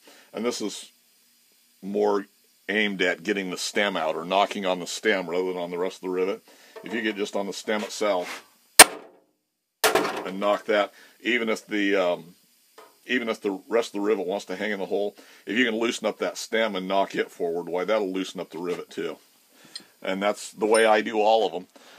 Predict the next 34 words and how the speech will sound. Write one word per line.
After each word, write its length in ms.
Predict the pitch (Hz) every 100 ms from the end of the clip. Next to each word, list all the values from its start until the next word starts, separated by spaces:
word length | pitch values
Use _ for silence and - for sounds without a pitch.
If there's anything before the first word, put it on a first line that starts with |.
| -
Now, 100 | 101
I 100 | 104
do 160 | 107 131
have 160 | 113
a 40 | 110
little 180 | 110 104
pair 220 | 107 101
of 60 |
cutters 360 | - 110 107 98
to 60 | 98
where 160 | 104
if 100 | 95
I've 140 | 101 98
got 120 | 98
access 380 | 101 104 107 -
to 100 | 98
the 80 |
back 280 | 90 98 98
side, 340 | - 101 101 101 - _ -
a 60 |
lot 160 | 101 110
of 80 | -
times 320 | 98 98 95
I'll 160 | 92 92
just 200 | 87 -
grab 360 | 98 95 92
onto 200 | 95 92
the 120 | 82
back 360 | 82 92 87 -
with, 240 | 85 - - -
with 140 | 92
these 200 | 92 85
little 160 | 92 90
cutters. 500 | - 90 85 -